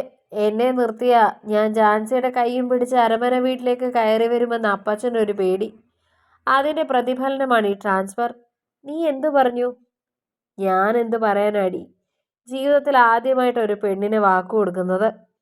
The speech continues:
കല്യാണം കഴിച്ചോളാമെന്ന്. ആ വാക്ക് പാലിക്കേണ്ടത് ഞാനാണ്. ഇവിടെ വന്നൊന്ന് സെറ്റായതിനു ശേഷം അവളെ കല്യാണം കഴിക്കണമെന്ന് തന്നെയാ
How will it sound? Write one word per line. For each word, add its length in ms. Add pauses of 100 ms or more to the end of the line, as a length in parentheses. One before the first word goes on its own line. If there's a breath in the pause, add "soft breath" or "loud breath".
(100)
കല്യാണം 560
കഴിച്ചോളാമെന്ന്. 920 (640)
ആ 200
വാക്ക് 440
പാലിക്കേണ്ടത് 800
ഞാനാണ്. 560 (720)
ഇവിടെ 320
വന്നൊന്ന് 460
സെറ്റായതിനു 880
ശേഷം 480 (760)
അവളെ 360
കല്യാണം 520
കഴിക്കണമെന്ന് 640
തന്നെയാ 440